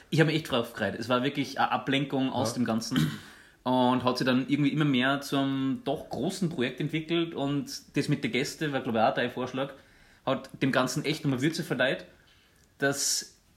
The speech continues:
Speaker 1: ich konstant jede Woche von dir was her und dann
Speaker 2: Mhm.
Speaker 1: zusätzlich doch auch von einem Freund.
Speaker 2: Das stimmt.
Speaker 1: Weil wir haben das mal probiert mit so einem Massen-Zoom-Call oder Massen-Skype, wo sieben, acht Lei-, neun Leute dabei sind. Das funktioniert einfach nicht,
Speaker 2: Mhm.
Speaker 1: weil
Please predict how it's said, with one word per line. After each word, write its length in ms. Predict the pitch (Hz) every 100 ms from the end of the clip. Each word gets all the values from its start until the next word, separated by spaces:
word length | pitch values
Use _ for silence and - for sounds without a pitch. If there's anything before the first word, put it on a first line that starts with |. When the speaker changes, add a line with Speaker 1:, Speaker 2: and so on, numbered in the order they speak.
| _ _ _
Speaker 1:
ich 240 | 170 156 -
konstant 500 | 156 196 - 160 147
jede 200 | 160 139
Woche 340 | 160 - - - -
von 220 | - 139
dir 160 | 151 180
was 120 | 202
her 240 | 180 226 - - - -
und 140 | 156
dann 80 | 151
Speaker 2:
Mhm. 40 | 131
Speaker 1:
zusätzlich 540 | 185 220 190 175 151
doch 140 | 160 110 -
auch 180 | 120 113
von 160 | 113
einem 220 | 110 110 110
Freund. 340 | 104 101 101 - - - -
Speaker 2:
Das 100 | 110
stimmt. 300 | - 107 98
Speaker 1:
Weil 160 | 117
wir 80 | 127
haben 100 | 143
das 100 | 160
mal 120 | 156 143
probiert 460 | 143 - 143 160
mit 120 | 160
so 140 | 143 139
einem 340 | 135 131 117 - _ _ - -
Massen-Zoom-Call 1200 | 120 123 - - 135 - 151 156 147 139 143
oder 100 | 143
Massen-Skype, 720 | 127 120 - - 123 113 147 -
wo 320 | 131 131 127
sieben, 600 | 127 - - - 147 147
acht 220 | 131 123 120
Lei-, 160 | 113
neun 280 | 117 120 120
Leute 140 | 120
dabei 220 | 117 113 117
sind. 220 | 131 143 - - - -
Das 120 | 110
funktioniert 760 | - - 117 117 - 123 135 143
einfach 280 | 123 127 -
nicht, 240 | 123 127
Speaker 2:
Mhm. 40 | 107
Speaker 1:
weil 360 | 113 113 117